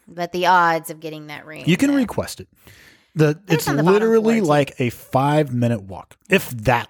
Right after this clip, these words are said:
Speaker 2: long,
Speaker 1: Yeah.
Speaker 2: to the side entrance from this room.
Speaker 1: Yeah. I
Speaker 2: at
Speaker 1: mean,
Speaker 2: the
Speaker 1: it's
Speaker 2: Beach
Speaker 1: pulling
Speaker 2: Club.
Speaker 1: away, and I understand, but obviously it's on the
Speaker 2: I
Speaker 1: bottom
Speaker 2: just wanna
Speaker 1: floor,
Speaker 2: brag and be
Speaker 1: <laughs> but
Speaker 2: like, "I am the closest to any theme park of anybody staying on property right now."
Speaker 1: Right, yes.
Speaker 2: I know that's a stupid thing,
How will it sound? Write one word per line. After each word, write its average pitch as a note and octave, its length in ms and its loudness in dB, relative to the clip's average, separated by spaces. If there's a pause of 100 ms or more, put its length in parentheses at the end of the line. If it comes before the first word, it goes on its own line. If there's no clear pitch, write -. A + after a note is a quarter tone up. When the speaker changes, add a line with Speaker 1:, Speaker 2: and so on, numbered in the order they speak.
Speaker 2:
long, - 200 -20
Speaker 1:
Yeah. - 140 -18 (480)
Speaker 2:
to D3+ 100 2
the B2 100 0
side A#2+ 220 0
entrance G#2 500 -8 (220)
from C#3 360 0
this A#2+ 260 0
room. - 120 -16 (420)
Speaker 1:
Yeah. - 100 -20 (180)
I A3+ 100 -2
Speaker 2:
at B3 60 0
Speaker 1:
mean, B3+ 100 0
Speaker 2:
the A#3+ 80 0
Speaker 1:
it's A#3+ 80 -4
Speaker 2:
Beach A3+ 80 -2
Speaker 1:
pulling C4 160 0
Speaker 2:
Club. A#3+ 120 0
Speaker 1:
away, G3 600 0
and F#3 120 -6
I F3+ 140 0
understand, F#3 460 -8
but - 100 -14
obviously D3 420 -8
it's D3 120 -10
on D#3 120 -12
the D3+ 100 -10
Speaker 2:
I F3+ 100 0
Speaker 1:
bottom - 80 -4
Speaker 2:
just F3 140 -4
wanna F#3 200 2
Speaker 1:
floor, - 160 0
Speaker 2:
brag C3 440 0
and B2 160 -2
be B2 160 0
Speaker 1:
<laughs> - 0 -
but A#2 60 -4
Speaker 2:
like, A2 340 -2 (500)
"I F3 220 2
am F3 100 0
the E3 80 4
closest C#3+ 460 0
to C3+ 80 -8
any D3 180 -2
theme C#3+ 220 0
park B2 320 -2
of A#2 160 -2
anybody D3 540 2
staying B2 380 -2
on A2 140 -2
property F#2+ 320 -8
right E2 160 -14
now." G2+ 120 -14
Speaker 1:
Right, E2+ 220 -14
yes. F3+ 540 -10 (440)
Speaker 2:
I B2+ 100 -2
know G#2 100 0
that's G2 220 -6
a G#2+ 40 -12
stupid - 360 -8
thing, F2+ 240 -14